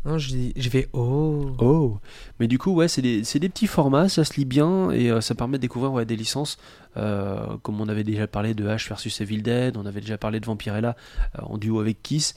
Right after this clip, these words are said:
Speaker 2: Ça fait des trucs qui sont un peu, qui sortent un peu du lot et qui sont, euh, plus sur du comics, euh, malgré les licences, on est plus sur du comics indé quand même et, euh, c'est, euh,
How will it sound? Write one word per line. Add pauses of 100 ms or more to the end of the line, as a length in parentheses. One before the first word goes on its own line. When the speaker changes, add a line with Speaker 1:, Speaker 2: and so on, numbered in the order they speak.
(300)
Speaker 2:
Ça
fait
des
trucs
qui
sont
un
peu,
qui
sortent
un
peu
du
lot (280)
et
qui
sont,
euh,
plus
sur
du
comics,
euh,
malgré
les
licences,
on
est
plus
sur
du
comics
indé
quand
même (560)
et,
euh, (160)
c'est,
euh,